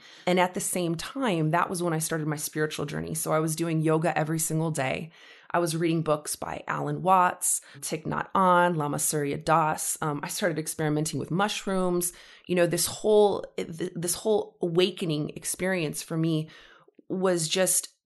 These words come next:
you know, to stop judging myself for wanting to know more, stop judging myself for wanting to understand. And rather than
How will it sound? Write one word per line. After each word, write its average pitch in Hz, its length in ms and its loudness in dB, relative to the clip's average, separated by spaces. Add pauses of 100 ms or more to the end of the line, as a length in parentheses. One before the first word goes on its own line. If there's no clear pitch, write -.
you 185 140 -2
know, 170 100 0
to 160 160 -6
stop 190 540 0
judging 185 360 0
myself 156 580 -2
for 165 140 -2
wanting 170 600 0
to - 160 -6
know 147 180 0
more, 147 360 -4
stop - 440 0
judging 170 320 -2
myself 156 340 -4
for 175 80 -6
wanting 165 300 0
to - 160 -10
understand. 160 840 -2 (520)
And 170 440 0
rather 180 280 2
than 160 280 2